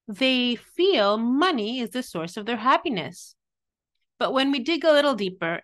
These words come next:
and unpeel the onion one layer at a time,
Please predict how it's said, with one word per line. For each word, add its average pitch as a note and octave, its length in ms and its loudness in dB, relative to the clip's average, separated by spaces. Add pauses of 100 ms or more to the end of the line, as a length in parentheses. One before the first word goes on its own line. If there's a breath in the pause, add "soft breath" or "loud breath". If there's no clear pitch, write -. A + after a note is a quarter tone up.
and G#3+ 160 -2
unpeel A#3+ 640 0
the D4 180 -2
onion F#3 540 -4
one A#3 380 0
layer G#3+ 220 0
at F#3+ 180 -2
a D#3 40 -6
time, F#3+ 600 -4